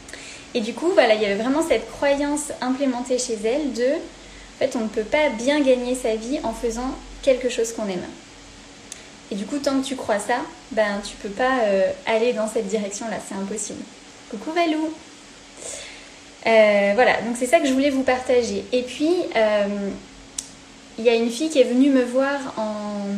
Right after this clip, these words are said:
message privé il y a quelques temps en me demandant comment t'as fait, quand tu t'es lancée et tout. Coucou Stéphanie, coucou Hélène. Coucou sur Facebook, je ne vous vois pas. Si vous, euh, si vous voulez, vous pouvez me dire coucou, comme ça je saurai qui est connecté.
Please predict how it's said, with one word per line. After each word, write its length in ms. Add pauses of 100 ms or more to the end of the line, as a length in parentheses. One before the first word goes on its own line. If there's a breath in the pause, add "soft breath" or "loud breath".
message 340
privé 460
il 60
y 80
a 40
quelques 380
temps 300
en 20
me 100
demandant 640
comment 260
t'as 140
fait, 440
quand 120
tu 140
t'es 180
lancée 500
et 40
tout. 200 (360 loud breath)
Coucou 200
Stéphanie, 800
coucou 240
Hélène. 680 (680 loud breath)
Coucou 180
sur 200
Facebook, 440
je 100
ne 140
vous 120
vois 200
pas. 220
Si 140
vous, 260
euh, 200 (640 loud breath)
si 140
vous 160
voulez, 220
vous 100
pouvez 180
me 60
dire 220
coucou, 180
comme 180
ça 140
je 100
saurai 260
qui 180
est 80
connecté. 440